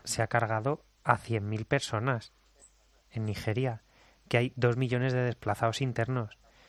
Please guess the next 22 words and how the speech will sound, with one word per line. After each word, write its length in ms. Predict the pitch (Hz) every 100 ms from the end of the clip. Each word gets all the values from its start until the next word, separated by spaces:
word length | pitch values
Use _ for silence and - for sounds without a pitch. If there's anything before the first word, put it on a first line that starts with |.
| _ -
que 100 | 113
hay 60 |
novecientas 540 | 113 127 120 120 113 120
iglesias 400 | 113 113 131 127
destruidas. 720 | 123 - 101 117 135 117 _ _ _ _ _
Es 120 | -
decir, 140 | 123 113 _ _
pero 140 | 110
claro, 260 | 120 131 -
como 200 | - 104
está, 320 | 104 - 131 - - - -
primero, 420 | - 117 131 127 - _ - _ _
eh, 480 | - 120 110 110 - _ -
más 260 | 120 117
allá 160 | 123 131
de 60 |
esos 240 | 123 113 107 _
quince 300 | 123 110 131
kilómetros 760 | - 120 127 120 - 104 - - _ _ _ _
al 160 | - 104
sur 240 | - 117 113
de, 380 | 113 113 113